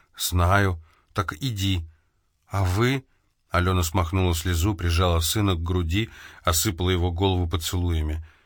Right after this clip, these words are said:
«Иди, сынок, даст Бог, когда-нибудь увидимся, а коли нет, не горюй. Молись за нас и всегда помни отца, мамку, сестренку.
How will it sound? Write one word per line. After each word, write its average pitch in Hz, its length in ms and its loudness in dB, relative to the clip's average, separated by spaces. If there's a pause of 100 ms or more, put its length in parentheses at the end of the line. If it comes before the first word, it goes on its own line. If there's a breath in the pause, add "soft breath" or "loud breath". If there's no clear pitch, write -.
(160 soft breath)
«Иди, 101 280 0
сынок, 107 540 2 (360 soft breath)
даст 98 420 4
Бог, 98 300 2
когда-нибудь 87 640 -2
увидимся, 87 520 0
а 85 60 0
коли 107 240 2
нет, 110 320 2
не 104 100 2
горюй. 98 440 2 (360 loud breath)
Молись 110 400 4
за 104 260 2
нас 90 320 2
и 95 40 -2
всегда 107 400 2
помни 107 380 4
отца, 95 580 4
мамку, 104 520 0
сестренку. 110 800 -2